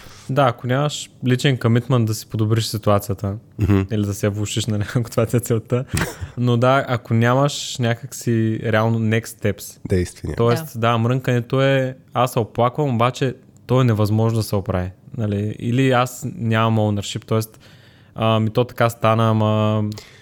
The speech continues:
Speaker 1: това е, нали, сега, такъв е живота, нищо
Speaker 3: Да.
Speaker 1: не може да се промени.
Speaker 3: Тук
Speaker 1: Или,
Speaker 3: ко-
Speaker 1: нали, все едно някаква с-, някакво чувство на безсилие, нали?
Speaker 3: Когато се поставиш в ролята на жертва,
Speaker 2: Да.
Speaker 3: по-скоро.
Speaker 1: Да.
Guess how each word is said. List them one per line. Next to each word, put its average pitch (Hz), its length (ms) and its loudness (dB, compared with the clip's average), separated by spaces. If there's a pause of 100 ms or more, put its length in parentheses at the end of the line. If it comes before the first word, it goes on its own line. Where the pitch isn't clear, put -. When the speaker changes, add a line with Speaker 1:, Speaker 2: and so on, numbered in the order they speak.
(160)
Speaker 1:
това 120 220 0
е, 117 40 -2
нали, 101 180 -6
сега, 95 220 -6
такъв - 280 -6
е 117 60 0
живота, 104 480 -2 (240)
нищо 104 160 -4
Speaker 3:
Да. - 60 -2
Speaker 1:
не 104 60 0
може 101 160 -2
да - 40 -10
се - 60 -10
промени. 104 480 -2 (840)
Speaker 3:
Тук - 180 -2
Speaker 1:
Или, 120 460 4
Speaker 3:
ко- - 140 -4
Speaker 1:
нали, 117 200 2
все 135 180 0
едно 135 200 4
някаква 131 360 0
с-, - 280 -8 (140)
някакво 120 460 -2
чувство - 280 -4
на 117 160 4
безсилие, 104 600 0
нали? 92 180 -2 (340)
Speaker 3:
Когато - 200 -2
се 330 60 -2
поставиш 247 380 -2
в - 40 -12
ролята 208 320 0
на 156 80 0
жертва, 160 400 -4
Speaker 2:
Да. 98 200 4
Speaker 3:
по-скоро. 113 220 -4
Speaker 1:
Да. 107 200 4